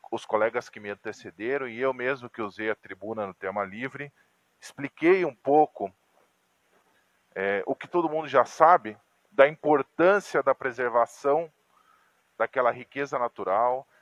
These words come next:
da importância econômica, da importância ao meio ambiente,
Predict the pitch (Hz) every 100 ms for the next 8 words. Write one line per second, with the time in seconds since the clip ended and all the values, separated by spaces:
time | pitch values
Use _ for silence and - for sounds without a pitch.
0 | _ - 143 - 139 - 151 - - 120
1 | 107 120 131 131 - 139 - _ _ 143
2 | 151 160 139 147 156 - 143 104 - _
3 | _ 160 131 143 160 143 117 117 127 131
4 | - 131